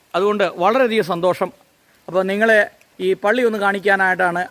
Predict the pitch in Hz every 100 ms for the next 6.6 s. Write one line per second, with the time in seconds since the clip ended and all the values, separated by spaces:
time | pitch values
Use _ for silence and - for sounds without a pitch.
0 | - 170 180 185 185 151 131 104 - _
1 | _ 190 135 104 - _ _ _ _ _
2 | _ _ _ _ _ _ _ _ _ _
3 | _ - _ - _ _ _ _ _ -
4 | - _ _ _ _ _ _ _ _ _
5 | _ _ _ _ _ _ _ _ _ 208
6 | 240 262 254 262 302 254